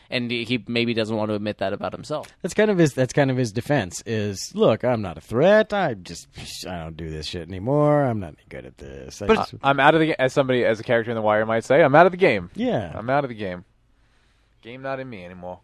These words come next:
Speaker 3: Well, and he did just show an immense amount of respect for Hanzo swords too, even though in the very last breath he just admitted that he doesn't have one anymore.
Speaker 1: But he's, of course, he's lying.
Speaker 3: Yeah, I
Speaker 1: He
Speaker 3: know he's lying, but,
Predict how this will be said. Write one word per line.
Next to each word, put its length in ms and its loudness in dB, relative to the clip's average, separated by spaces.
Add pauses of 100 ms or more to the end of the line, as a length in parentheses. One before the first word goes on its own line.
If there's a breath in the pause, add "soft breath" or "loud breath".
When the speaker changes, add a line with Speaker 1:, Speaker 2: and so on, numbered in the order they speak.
(160)
Speaker 3:
Well, 160 2
and 200 4
he 80 0
did 160 -2
just 180 -4
show 180 2
an 80 2
immense 300 -2
amount 220 0
of 40 -2
respect 360 -2
for 100 -6
Hanzo 320 -2
swords 300 -6
too, 260 -2
even 260 -4
though 280 4
in 80 -2
the 80 -4
very 320 2
last 320 2
breath 180 2
he 80 -4
just 180 -6
admitted 340 -4
that 100 -4
he 40 -10
doesn't 240 -8
have 280 -2
one 200 -2
anymore. 480 -10 (460)
Speaker 1:
But 140 -12
he's, 180 -16
of 260 -6
course, 200 0
he's 120 -6
lying. 400 2
Speaker 3:
Yeah, 180 10
I 100 8
Speaker 1:
He 40 6
Speaker 3:
know 120 10
he's 120 8
lying, 220 8
but, 180 8